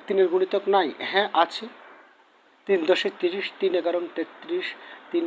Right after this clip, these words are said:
পনেরো পঁয়তাল্লিশ, তাই না? তিন ষোলো আটচল্লিশ, এইরকম করে একটা সংখ্যাকে যত সংখ্যা দ্বারাই, মানে যে কোনো সংখ্যা দ্বারা গুণ করলে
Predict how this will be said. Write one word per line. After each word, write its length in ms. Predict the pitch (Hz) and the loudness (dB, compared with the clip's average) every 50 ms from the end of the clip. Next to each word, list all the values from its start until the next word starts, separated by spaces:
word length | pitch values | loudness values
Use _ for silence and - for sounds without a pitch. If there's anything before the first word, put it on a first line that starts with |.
| 160 | -4
পনেরো 260 | - 170 160 160 165 165 156 - | -2 -2 -2 0 0 -2 0 2
পঁয়তাল্লিশ, 640 | 160 156 151 - - 151 147 147 151 160 170 160 - - - - - - - - - - | 2 2 2 0 -2 -4 -2 -4 -4 -4 -6 -6 -8 -8 -10 -12 -16 -18 -20 -20 -12 -6
তাই 120 | - 190 | -2 -2
না? 100 | 175 156 127 131 | -2 -2 -2 -2
তিন 120 | 151 160 170 156 | -2 -2 -2 -2
ষোলো 160 | - 170 160 165 156 151 147 | -6 -6 -6 -4 -4 -4 -4
আটচল্লিশ, 400 | 147 - - 165 151 320 370 - - 240 | -6 -6 -8 -10 -8 -8 -6 -4 -4 -2
এইরকম 280 | 240 233 240 - 240 220 208 - | -2 -2 -2 -4 -4 -4 -2 2
করে 160 | 226 202 165 165 - - - - - - - - - _ _ _ _ _ _ _ _ _ _ _ _ _ - | 2 4 4 2 0 -4 -14 -20 -20 -20 -20 -20 -20 _ _ _ _ _ _ _ _ _ _ _ _ _ 2
একটা 220 | 185 - - 247 - - | 4 6 6 4 4 6
সংখ্যাকে 460 | - 214 214 202 - 233 - - 262 269 277 285 - - - - - - - - | 4 4 4 2 0 -2 0 2 2 2 2 0 -4 -12 -20 -20 -20 -10 4 8
যত 220 | 208 226 240 - - 285 - - | 8 8 8 6 4 2 2 2
সংখ্যা 260 | - 247 240 - - 226 208 | 0 -2 2 4 4 8 8
দ্বারাই, 220 | 214 196 175 160 165 | 10 10 10 8 6
মানে 120 | 180 190 190 285 - | 4 4 4 4 4
যে 80 | 262 294 311 302 | 4 4 4 4
কোনো 120 | 320 285 277 - - | 2 0 2 2 2
সংখ্যা 220 | 233 208 - 214 190 | 2 2 2 2 6
দ্বারা 140 | 220 214 202 175 160 | 6 6 6 8 8
গুণ 120 | 190 190 185 165 - | 8 8 8 6 6
করলে 280 | 185 180 180 170 151 | 6 6 8 6 4